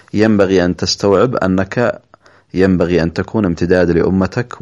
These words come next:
وللقرآن وقرناء القرآن. طيب، وش معنى الولاء؟ الكثير من الناس يتحدث عن الولاء ولكن لا يستوعب وش معنى الولاء. الولاء، هي شوفوا، الولاء هذا بيمارسه كل الناس، كل الناس بكافة فئاتهم يمارسون الولاء.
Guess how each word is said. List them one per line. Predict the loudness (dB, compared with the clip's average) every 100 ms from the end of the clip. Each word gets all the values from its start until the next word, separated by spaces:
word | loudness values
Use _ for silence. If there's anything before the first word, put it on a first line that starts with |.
| -4 -2 -2 -2 -6 -10 _ _ _ _ -10
وللقرآن | -2 0 2 0 0 0 0 2 2 2 2 0
وقرناء | 0 -2 0 0 0
القرآن. | 0 -2 -2 -6 -10 -20 _ _ _ -8 2
طيب، | 4 6
وش | 4 2
معنى | 2 2
الولاء؟ | 2 4 2 -2 -10 -18 -18 -12
الكثير | -8 -6 0 2 4
من | 4
الناس | 2 2 0 -4
يتحدث | -6 -8 -8 -4 -6 -4
عن | -2
الولاء | 0 2 2 2
ولكن | 0 0 -2 0
لا | 0
يستوعب | 0 0 2 2
وش | 0 -2
معنى | -2 0
الولاء. | -2 -4 -8 -12 _ _ _ _ _ _ -2
الولاء، | 2 4 4 2 0
هي | -4
شوفوا، | -4 -4 -6 -4
الولاء | 0 0 2 0
هذا | 0 2
بيمارسه | 4 4 4 2 -2 -4
كل | -2 0 0
الناس، | -2 -6 -8 -10 -12
كل | -2 0 2 2
الناس | 0 0 -2 -4
بكافة | -6 0 0 0 -6
فئاتهم | 0 2 2 0 0
يمارسون | 2 2 2 0 -2 -4
الولاء. | -6 -8